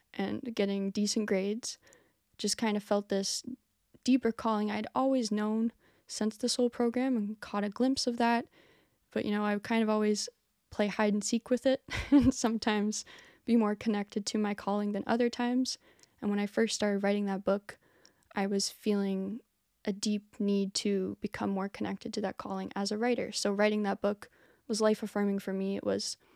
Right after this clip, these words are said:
a mountain to climb that I never thought I could for a long time. I never thought I could write a book. So just being able to accomplish that was amazing. And I'm so thankful for all the support that I had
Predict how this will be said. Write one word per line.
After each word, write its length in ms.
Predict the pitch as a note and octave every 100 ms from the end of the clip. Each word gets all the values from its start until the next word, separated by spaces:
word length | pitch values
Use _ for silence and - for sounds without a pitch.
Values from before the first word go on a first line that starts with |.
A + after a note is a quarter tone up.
| _ -
a 80 | G3+
mountain 800 | G3+ G#3 G#3+ - A3+ A3 A3 - _ -
to 100 | -
climb 540 | - A3+ G#3+ A3 A#3
that 140 | A3+ G3
I 80 | G3
never 380 | G3 G#3 G#3+
thought 240 | G#3 G#3+ G#3
I 80 | G3+
could 300 | - A#3 A#3
for 120 | G3+
a 60 | G3
long 220 | G3+ G3+
time. 240 | G#3 G3
I 60 | G3
never 340 | G3 G3+ G#3+
thought 240 | G3+ G#3 G#3
I 60 |
could 220 | G#3 G#3
write 160 | G#3 G#3
a 60 | G3+
book. 340 | G#3+ A#3+ - - - _ -
So 140 | -
just 220 | G3 G3
being 200 | - G#3
able 260 | G3+ G3+ G3+
to 460 | - G#3 G3+ G3 -
accomplish 520 | G#3+ - G3 A3 B3+ -
that 240 | B3+ C#4+ - - -
was 600 | G#3 G3+ G3+ G#3 - - -
amazing. 480 | G#3 G#3+ G3+ F#3+ G3
And 100 | G3
I'm 140 | G3
so 200 | - G#3
thankful 360 | G3+ G#3 G3+ G3+
for 340 | - G3 G3
all 140 | G3+ G3
the 100 | G3+
support 420 | - - G3+ -
that 100 | G3
I 60 |
had 380 | F#3+ F#3+ F#3+ G3+